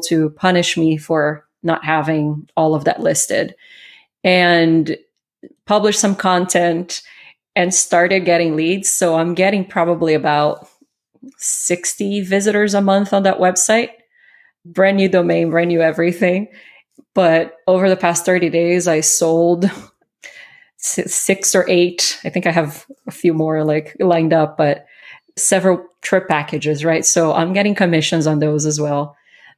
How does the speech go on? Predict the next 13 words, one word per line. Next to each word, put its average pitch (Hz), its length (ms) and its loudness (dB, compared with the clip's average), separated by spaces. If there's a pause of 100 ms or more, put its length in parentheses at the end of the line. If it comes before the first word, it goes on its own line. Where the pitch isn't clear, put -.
Now, 160 240 2
the, 165 160 2
<laughs> - 340 -4
I 185 40 0
was - 480 -6
telling 180 300 2
Doug 175 220 2
before 165 280 0
we 165 80 2
got 160 180 2
on 151 120 2
the 151 80 0
call 165 420 0